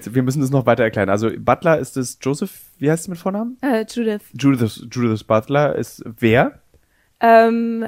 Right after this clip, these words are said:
Speaker 2: also ist eine, ja,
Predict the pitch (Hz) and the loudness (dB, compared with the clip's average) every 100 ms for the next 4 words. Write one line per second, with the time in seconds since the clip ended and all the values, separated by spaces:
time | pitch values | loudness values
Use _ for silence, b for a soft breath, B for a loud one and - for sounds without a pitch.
0 | - 214 220 220 214 - 220 - - 208 | -6 -2 2 2 0 -4 -10 -16 -14 -8
1 | 202 202 196 190 - - _ _ - 202 | -6 -4 -6 -8 -16 -20 _ _ -14 -10
2 | 208 | -10